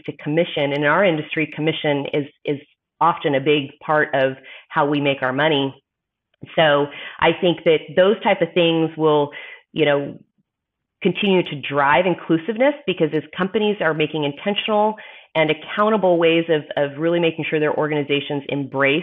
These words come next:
um, diversity and then inclusion and, and, you know, implementing different initiatives within their own organizations to try to drive that, you're gonna see that elevation occur, right? And I think,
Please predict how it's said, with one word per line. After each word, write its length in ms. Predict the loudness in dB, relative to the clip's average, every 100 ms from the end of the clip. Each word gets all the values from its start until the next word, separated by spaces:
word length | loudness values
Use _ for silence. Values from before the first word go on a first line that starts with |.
| -6 -20 -20 -20 -12 -2
um, 500 | 0 0 -2 -6 -6
diversity 720 | 0 0 0 -2 0 0 0
and 160 | -2 -2
then 80 | -2
inclusion 760 | -4 -2 0 2 2 2 0 -2
and, 240 | -2 -2 -2
and, 220 | -4 -6 _ -12
you 120 | -8
know, 100 | -6 -2
implementing 760 | -2 -2 -2 -2 -2 -4 -4 -8 -18 -20 _ -4
different 400 | -2 0 -2 -2
initiatives 520 | -2 0 0 0 -2 -2
within 260 | -2 0
their 140 | 2 2
own 100 | 2
organizations 640 | 0 0 -2 -2 -4 -8
to 60 | -8
try 180 | -6 -4
to 80 | -2
drive 300 | 0 0 2
that, 200 | 2 2
you're 140 | -2 -2
gonna 160 | -2 -2 -4
see 300 | -4 -2 -2 -6 -12 -2
that 140 | 0 2
elevation 500 | 2 0 -2 -2 -6
occur, 480 | -4 0 0 0 0
right? 300 | 2 2 0
And 240 | 0 2
I 200 | 0 0
think, 220 | 0 -2